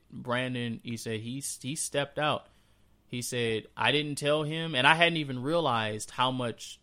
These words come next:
it took for me to do that, because I was just, you know, worried about not being good enough. So I'm speaking to everybody that's worried about that. You, you are.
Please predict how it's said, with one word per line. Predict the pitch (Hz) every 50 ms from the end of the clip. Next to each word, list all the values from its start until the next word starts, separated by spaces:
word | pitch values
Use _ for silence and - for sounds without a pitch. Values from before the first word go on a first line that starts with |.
| _ -
it | 120 - -
took | - - 156 156 -
for | - 135 123
me | 120 113 110
to | 107 107
do | 107 123 151 180
that, | 139 - 90 92 - - - - - - -
because | - 123 - 131 120 110
I | 113 120
was | 135 147 135 113
just, | 120 123 123 117 - - - - - - -
you | 120 120
know, | 123 131 127
worried | 117 117 127 139 139 131
about | 127 135 131 131 123
not | 131 135 127 127
being | 127 135 143 131 131 120
good | 143 151 156
enough. | 123 107 - - - - - - - - - - _ _ _ -
So | - -
I'm | 104 107 117
speaking | 117 - - 131 117 - 123 127
to | 123
everybody | 120 120 123 127 127 127 123 127 127
that's | 120 120 120 -
worried | 120 123 123 127 127 123
about | 120 120 123 127 123 - -
that. | - - - - - - _ _ _ _ _ - - _ _ _ _ _ _ _ _ _ _ _ _ _ _ _ _ _ _ _ _ _ _ _ _ - -
You, | 127 120 117 127 135 139 143
you | 139 123 123 135 139 131
are. | 110 - - -